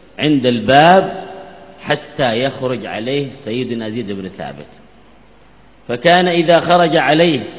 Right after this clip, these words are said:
يقول: 'يا ابن عم رسول الله، لماذا لا تطرق الباب؟' قال: 'خفت أن تكون نائم أو أن تكون في راحة فأقلقك.'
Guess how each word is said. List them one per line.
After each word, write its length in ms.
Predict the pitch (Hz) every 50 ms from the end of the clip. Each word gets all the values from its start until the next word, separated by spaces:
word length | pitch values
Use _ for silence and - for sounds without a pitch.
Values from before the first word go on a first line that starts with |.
| - - - - - - - - - - - - _ -
يقول: 380 | - 131 131 - 143 147 143 135
'يا 160 | 135 151 160
ابن 240 | 160 143 143 143 143
عم 340 | 135 110 131 139 135 127 123
رسول 380 | 123 117 113 120 135 117 104
الله، 480 | 110 107 110 120 120 107 95 87 - - - - - - - - - - - - - - - - - - - -
لماذا 520 | 117 143 156 180 202 208 196 175 175 160
لا 120 | 151 156 151
تطرق 340 | 151 - - 147 135 -
الباب؟' 540 | 139 127 120 107 135 143 143 127 104 85 76 - - - - - - - - - - - - - - - - - - - - - -
قال: 280 | 117 117 120 120 120
'خفت 320 | 113 - 156 131 117 - 131
أن 260 | 120 117 120 110 -
تكون 340 | - 110 110 - 123 123 113
نائم 640 | 107 104 113 120 120 117 110 104 113 113 113 110 101 - - - - - - - - - -
أو 160 | 113 120 92
أن 120 | 117 113 110 -
تكون 400 | 113 107 - - 123 123 120 110
في 240 | - - 113 110 104
راحة 500 | 113 123 131 127 - 113 123 120 117 - - - - - - - - - - - - - - - - -
فأقلقك.' 800 | 147 - 165 165 151 156 156 156 120 117 104 - - - -